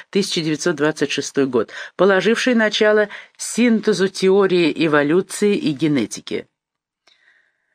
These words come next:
Но здесь мне важно, что, сколько я знаю, именно с Четверякова начались гонения на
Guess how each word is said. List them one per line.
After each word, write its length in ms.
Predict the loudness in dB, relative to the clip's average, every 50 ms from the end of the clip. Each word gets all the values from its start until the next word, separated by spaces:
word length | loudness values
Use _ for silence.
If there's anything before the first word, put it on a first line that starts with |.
| _ _ _ _ _ _ _ _ _ _ _ _ _ _ _ _ _ _ _ _ _ 0
Но 260 | 2 2 4 4 2
здесь 640 | 0 -2 -2 0 0 2 2 0 -4 -8 -10 -12 -12 -6 -2
мне 220 | 0 2 2 2 2
важно, 520 | 2 2 2 2 0 0 -2 -2 -2 -2
что, 400 | -2 -4 -2 0 2 2 4 2
сколько 400 | 0 0 0 0 0 2 0 0
я 200 | 2 2 2 2
знаю, 440 | 2 0 0 2 2 0 -2 -2 -6 _ _ _ _ _ _ _ -2
именно 580 | 0 2 2 2 2 2 2 2 0 0 -2 -6
с 120 | -10 -8 -6
Четверякова 1200 | -2 0 0 -2 -2 -4 -2 0 0 0 0 -4 -4 -2 2 2 4 4 4 4 2 2 0 -2 -4 _ _ _ _ _
начались 680 | -2 0 0 0 -2 -2 0 0 0 -2 -2 -6 -10 -14 -16 _ _ _ -10
гонения 960 | -4 0 2 2 2 2 2 2 2 2 2 2 0 0 -2 -4 -6 -8 -10 _ _ _ _ _ _ -2
на 280 | 0 0 0 0 -2